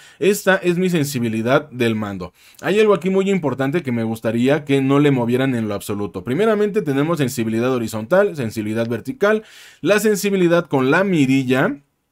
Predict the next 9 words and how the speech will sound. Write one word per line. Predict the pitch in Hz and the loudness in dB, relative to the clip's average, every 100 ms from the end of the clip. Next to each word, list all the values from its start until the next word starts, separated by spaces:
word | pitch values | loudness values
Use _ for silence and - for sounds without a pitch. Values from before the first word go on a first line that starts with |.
| _ _ - | _ _ -10
¿vale? | 117 117 123 151 | 0 2 2 2
Y | |
sensibilidad | 147 202 214 208 170 147 143 165 | 2 2 2 0 2 4 4 2
con | - 175 | 2 0
mirilla | 135 123 123 135 | 2 0 2 2
vertical, | 120 107 101 90 90 - | 0 -4 -10 -10 -12 -12
muy | 101 113 | -6 0
bien. | 175 190 - - - | 0 -2 -12 -20 -8
Entonces, | 123 131 185 175 131 - | -4 2 2 2 -2 -4